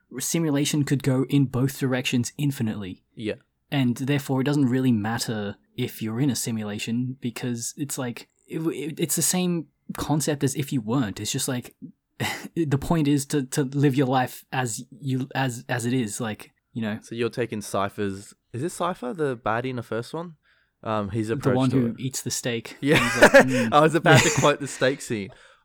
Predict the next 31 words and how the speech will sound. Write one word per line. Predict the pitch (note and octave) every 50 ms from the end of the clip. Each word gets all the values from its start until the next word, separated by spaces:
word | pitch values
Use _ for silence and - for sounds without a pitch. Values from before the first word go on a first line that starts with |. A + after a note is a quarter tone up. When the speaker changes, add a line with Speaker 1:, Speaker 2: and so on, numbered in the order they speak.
| _ -
Speaker 2:
"I | F#3+ C3 B2+ C3
know | C#3 F3 G3+
this | F#3 D3 B2 C#3 -
Speaker 1:
<laughs> | -
Speaker 2:
steak | - C3 C3+ B2+ -
isn't | B2+ A2 A2 G#2 F#2+ F#2+ -
real, | B2+ C#3 A#2+ G2+ F#2 G2+ G2+ - - _ - - - - - - _ _ _ _ -
but | - C#3 -
I | B2
Speaker 1:
Yeah. | C#3
Speaker 2:
don't | C3+ C3+ C3+ C3 -
care," | - C#3+ B2 B2 A2+ G2+ G2 - D3 - -
<laughs> | - - -
or | - B2+ A#2+
some | - - A#2 A2 A#2+
shit. | - - A2+ A2 A2 - - - - - - - - - - - - - -
<laughs> | - - - - - _ - - - _ -
"I | - A2+ B2
wanna | B2+ C3+
Speaker 1:
But, | -
Speaker 2:
be | A#2+ A#2
Speaker 1:
like, | A#2+ B2+ B2
Speaker 2:
rich | B2+ - - - -
and | A2+ G#2+
all | G#2+ G#2+
that." | G#2 G#2 G#2+ G#2+ - -
Speaker 1:
<laughs> | - - - _ _ _ _ _ _ - C4+ - - -
Yeah, | A3+ G#3 E3 C3+ C3+ C3 B2+ F3+
like, | F3 E3 E3 - - _ _ _ _ _
what, | - E3+ C#3+ F#3+ F#3+ -
what, | F3 D#3+ G#3 A#3 - -